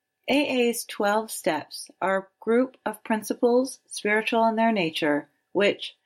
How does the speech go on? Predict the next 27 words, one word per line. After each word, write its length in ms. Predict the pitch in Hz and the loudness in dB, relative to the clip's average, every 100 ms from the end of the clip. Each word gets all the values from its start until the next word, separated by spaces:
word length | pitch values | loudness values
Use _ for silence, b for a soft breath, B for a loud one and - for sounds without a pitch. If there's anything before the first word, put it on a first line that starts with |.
| _ _ - | _ _ -6
if 200 | 190 - | -6 -2
practiced 520 | 214 226 277 269 - | -2 0 0 -2 -2
as 180 | 196 185 | -6 -2
a 80 | 190 | 0
way 220 | 185 196 | 2 2
of 120 | 240 | 0
life, 360 | 254 160 151 170 _ _ _ _ | 0 0 -2 -8 _ _ _ _
can 140 | 226 202 | -4 -2
expel 540 | - - 208 220 226 | -4 -6 0 0 2
the 100 | 240 | 0
obsession 540 | 220 - 202 - 220 | 0 -4 -6 -4 -4
to 160 | 214 214 | -2 -2
drink 500 | 196 170 147 - - _ _ _ _ | 0 0 -2 -8 -20 _ _ _ _
and 200 | 175 190 | 0 2
enable 460 | 190 196 202 220 226 | 2 2 0 0 0
the 120 | 233 | -2
sufferer 720 | - 208 - 170 156 147 151 - | -2 -2 0 0 2 0 -2 -8
to 100 | - | -2
become 260 | 180 190 180 | 0 0 -2
happily 720 | - 180 185 214 214 226 240 _ - | -2 -2 -2 -4 -4 -2 -4 _ -4
and 180 | 180 175 | -2 4
usefully 540 | 180 180 - 180 185 | 2 2 0 2 0
whole. 460 | 185 170 151 143 - _ _ _ _ _ _ _ _ - | 2 2 0 -4 -10 _ _ _ _ _ _ _ _ -2
A 160 | 247 277 | 0 2
A's 520 | 220 202 185 180 - | 0 -2 -2 -2 -6
twelve 360 | - 208 202 208 | -2 0 0 -6
traditions 720 | 185 185 185 165 147 151 | -4 -2 -2 -4 -6 -12